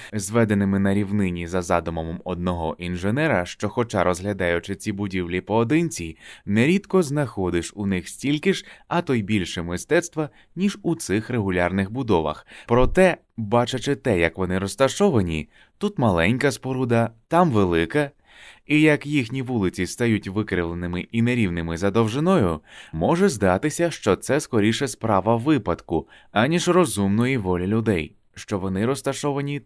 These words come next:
таким чином. А якщо мати на увазі, що завжди були посадові особи, зобов'язані піклуватися про те, щоб приватні забудови були прикрасою міста, то стане ясно,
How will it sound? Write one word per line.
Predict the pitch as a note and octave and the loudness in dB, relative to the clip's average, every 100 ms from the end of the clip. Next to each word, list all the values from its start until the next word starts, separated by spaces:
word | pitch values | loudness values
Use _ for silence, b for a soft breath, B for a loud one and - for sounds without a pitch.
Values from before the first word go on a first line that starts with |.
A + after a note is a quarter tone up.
| _ | _
таким | - G#2+ A2 F2 F2+ | -4 -4 -4 -4 -4
чином. | - E2+ D#2+ D2+ D2 _ _ _ _ _ _ B B B - | -6 -6 -4 -6 -10 _ _ _ _ _ _ B B B -4
А | F#2+ | -2
якщо | A#2+ - F3+ | -2 0 2
мати | F3 F3 E3 | 4 4 4
на | D#3 | 2
увазі, | D#3+ C#3+ G#2+ D#2 D#2+ | 2 2 2 0 -4
що | - G2+ | -2 0
завжди | G#2 A2 G2+ G2 | 2 0 0 0
були | F2 F2 F2 | 0 -2 -2
посадові | F#2+ G2+ G#2 G#2 G#2 | -2 -2 -4 0 2
особи, | A#2 A#2 A2 E2 D#2+ B B | 0 0 0 0 -2 B B
зобов'язані | G2+ F#2+ A2 A#2 A2 F2 E2+ E2+ | -6 2 4 6 4 2 0 -6
піклуватися | E2 - G2 F2+ F2 F2 G2 | -6 -4 0 2 0 -4 -6
про | G2 G2+ | -4 -2
те, | G2+ F2+ | -2 -4
щоб | - F#2 | -4 -6
приватні | - G#2 F#2+ G2+ G2+ | -2 2 2 0 -4
забудови | G#2 G#2+ G#2 D#2 E2 | -2 0 2 2 0
були | F2+ F2+ | 0 -2
прикрасою | F2+ F#2+ F#2+ - - - F#2 | -2 -4 -4 -4 -4 -4 -2
міста, | D3 F3 - D#2+ - B B | 0 -2 -4 -6 -8 B B
то | D3 | -4
стане | D#3 F#3+ F#3+ F3+ | 2 2 4 4
ясно, | A2 D#2+ - D#2 | 2 0 -2 -8